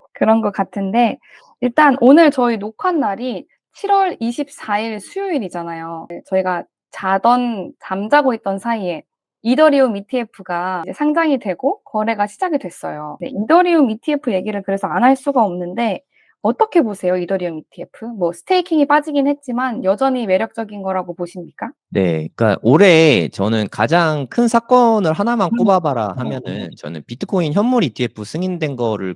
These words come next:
Speaker 2: 꼽을 수 있을 거라고 보거든요. 어, 말씀하셨듯이 이더리움 뭐 물론 스테이킹 기능이 빠지긴 했지만 지금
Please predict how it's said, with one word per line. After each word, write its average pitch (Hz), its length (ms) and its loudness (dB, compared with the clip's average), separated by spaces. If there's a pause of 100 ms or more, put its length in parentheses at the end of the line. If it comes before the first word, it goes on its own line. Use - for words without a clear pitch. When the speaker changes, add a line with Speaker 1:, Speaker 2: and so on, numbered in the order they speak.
Speaker 2:
꼽을 160 340 0
수 - 160 -8
있을 - 220 -8
거라고 98 340 -2
보거든요. 90 640 -2
어, 76 120 -8
말씀하셨듯이 147 1300 -2 (380)
이더리움 160 500 2
뭐 92 300 -2
물론 139 260 2
스테이킹 196 420 0
기능이 120 380 -2
빠지긴 185 500 0
했지만 98 600 -2 (140)
지금 120 440 -4